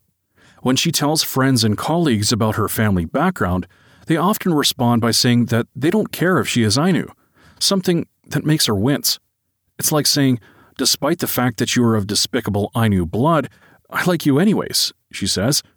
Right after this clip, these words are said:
And this reaction may be the reason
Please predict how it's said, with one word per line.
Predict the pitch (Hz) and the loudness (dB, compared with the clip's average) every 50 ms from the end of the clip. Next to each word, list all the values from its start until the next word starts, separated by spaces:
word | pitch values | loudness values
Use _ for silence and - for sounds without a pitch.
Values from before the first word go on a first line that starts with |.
| _ _ _ _ _ _ _ _ _ _ - - - - | _ _ _ _ _ _ _ _ _ _ -20 -20 -14 -6
And | - 131 147 143 | -2 0 0 2
this | 160 185 - - | 2 0 0 0
reaction | 180 147 127 117 117 113 - 131 123 123 | 0 2 2 2 0 0 0 0 0 2
may | - 147 175 214 | 2 2 2 2
be | 214 180 | 2 0
the | 131 110 | 2 2
reason | 107 113 117 107 113 123 123 | 2 2 2 2 2 0 0